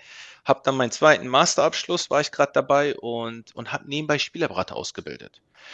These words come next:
Und habe dann angefangen, gezielt Leute auszubilden und denen zu helfen, das zu verstehen und die Prüfung zu bestehen. Und einer der Familien, die mich damals kontaktiert haben, war die Familie Özil. Der Vater hat mich damals kontaktiert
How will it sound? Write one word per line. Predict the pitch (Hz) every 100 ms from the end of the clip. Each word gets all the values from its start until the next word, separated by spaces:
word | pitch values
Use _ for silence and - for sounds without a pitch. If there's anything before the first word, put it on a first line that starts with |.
| -
Und | - -
habe | -
dann | - -
angefangen, | 117 131 160 - 170 160
gezielt | - - - 147 214 _ _ _ - - _ -
Leute | 117 131 -
auszubilden | 120 151 - 165 165 170 -
und | 120
denen | 131
zu | - 104
helfen, | 104 117 160
das | 131 -
zu |
verstehen | - - - 101 160 196
und | 117 110
die | 117
Prüfung | - 123 156
zu | 156
bestehen. | 165 - 208 220 _ _ _ _ - -
Und | 135 123 - _ -
einer | 117 139
der | 156
Familien, | - 127 127 160
die | 135
mich | 117
damals | - 120 127 -
kontaktiert | 120 101 - 107 139
haben, | 139 131 - 110
war | 113
die | 113
Familie | - 107 117 110
Özil. | 113 127
Der | 147 104
Vater | - -
hat | -
mich | 110
damals | - 98 90 -
kontaktiert | 110 - 101 - 135 156 -